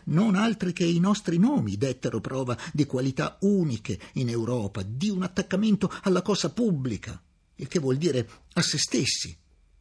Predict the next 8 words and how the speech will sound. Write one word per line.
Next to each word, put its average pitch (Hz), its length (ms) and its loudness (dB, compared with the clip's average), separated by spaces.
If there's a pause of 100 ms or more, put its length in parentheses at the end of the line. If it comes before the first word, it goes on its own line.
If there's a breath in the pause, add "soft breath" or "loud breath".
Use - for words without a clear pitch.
senza 208 400 0
esempio, 190 680 2
forse, 185 600 -4 (260 soft breath)
abbiamo 196 480 2 (200 loud breath)
abdicato, 185 800 -2 (380)
lasciato 208 760 0
ogni 208 440 6
diritto 214 640 0